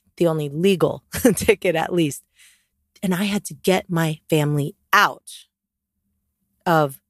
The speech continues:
the violent neighborhood we were living in, right? So what if we stopped doubting and we just decided and went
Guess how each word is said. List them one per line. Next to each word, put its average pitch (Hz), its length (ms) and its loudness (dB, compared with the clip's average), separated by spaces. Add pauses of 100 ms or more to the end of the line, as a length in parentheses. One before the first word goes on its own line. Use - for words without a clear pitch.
the 165 100 -4
violent 147 340 -2
neighborhood 139 420 -8
we 151 100 -6
were 151 120 -6
living 135 320 -12
in, - 40 -20 (100)
right? 156 240 -6 (320)
So 226 400 2 (760)
what 262 480 0
if 156 440 -2 (300)
we 180 160 2
stopped - 540 -2 (120)
doubting 196 640 0 (480)
and 180 200 4
we 175 100 2
just 165 400 0
decided 165 880 2
and 170 240 2
went 170 320 2